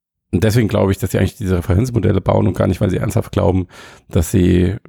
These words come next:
mit dem Forschungsbudget, was sie haben, was auf die Beine stellen können, was das übertreffen könnte, das, was, was Facebook macht oder was Sony macht oder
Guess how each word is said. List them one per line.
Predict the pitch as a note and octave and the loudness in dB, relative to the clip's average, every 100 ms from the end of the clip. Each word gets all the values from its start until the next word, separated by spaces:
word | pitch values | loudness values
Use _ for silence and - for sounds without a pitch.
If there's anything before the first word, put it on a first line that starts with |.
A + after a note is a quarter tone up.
| - | -12
mit | G#2 - G#2 | -8 -2 -2
dem | F#2 | 0
Forschungsbudget, | G#2+ G2+ F2+ - F#2+ F#2 | 0 0 -2 -2 -2 0
was | F2+ - | -2 0
sie | B2+ G2+ | 2 4
haben, | F#2+ G2+ G2 - - - - _ | 2 0 -2 -8 -20 -20 -20 _
was | G2 G2+ | -2 0
auf | - | 0
die | E2+ | 0
Beine | F#2 F#2 | 0 0
stellen | - G2 - | 0 -2 0
können, | F#2 F2+ | -2 0
was | E2+ - _ _ _ _ _ _ _ _ - | -2 -4 _ _ _ _ _ _ _ _ -6
das | E2 - - - _ | -6 -6 -10 -14 _
übertreffen | - F#2 - F#2+ - F#2+ | -2 -2 0 -2 0 -2
könnte, | - G2 - - - | -2 -2 -2 -6 -4
das, | D#2+ - | -4 -2
was, | F#2+ - | -4 -2
was | - G2 | -4 -4
Facebook | - G#2+ G#2 G2+ | -2 -4 -2 -2
macht | F#2+ - | -2 -4
oder | F#2+ G2+ | -6 -6
was | - | -4
Sony | G2+ F2+ | -4 -4
macht | F#2+ - B2+ | -4 -8 -10
oder | F#2 F2 | -10 -10